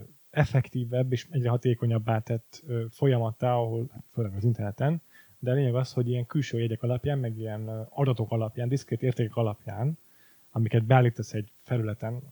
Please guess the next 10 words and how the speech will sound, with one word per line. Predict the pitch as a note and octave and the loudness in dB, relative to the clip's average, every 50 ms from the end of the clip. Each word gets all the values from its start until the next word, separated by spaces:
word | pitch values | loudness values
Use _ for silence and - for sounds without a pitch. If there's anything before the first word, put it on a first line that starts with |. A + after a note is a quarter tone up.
| _ | _
ö, | - A2 A2 G#2+ | -14 -12 -12 -12
és, | G2 - G#2+ G#2 - - - _ _ _ _ _ _ _ _ _ - | -10 -10 -12 -12 -12 -14 -18 _ _ _ _ _ _ _ _ _ -18
és | A2+ G#2 - - - _ _ _ _ _ _ | -16 -16 -16 -18 -20 _ _ _ _ _ _
az | - A#2+ A2 | -18 -14 -10
alapján | A#2+ A#2 A2+ - - A2+ G#2+ G#2 G#2+ _ | -10 -10 -10 -10 -12 -12 -12 -12 -12 _
te | - G#2+ | -4 -2
létrehozol | A2 A#2 A#2+ - A2+ G#2+ G#2+ G#2 G#2 G#2+ G#2+ G#2 G2+ | 0 0 0 -2 -2 -6 -6 -6 -6 -8 -8 -8 -8
magadról | G2+ G#2+ G#2+ G#2+ A2 G#2 G#2 | -10 -10 -8 -8 -8 -8 -8
egy | G#2 G#2 G#2+ - _ _ _ _ _ _ _ _ _ _ _ | -8 -10 -12 -16 _ _ _ _ _ _ _ _ _ _ _
identitást, | - D3+ C#3 B2+ B2 A2 - A2+ - - G#2+ A2+ C#3+ D#3+ - - - | -2 0 2 4 4 2 2 -4 -14 -12 -10 -10 -10 -10 -12 -16 -20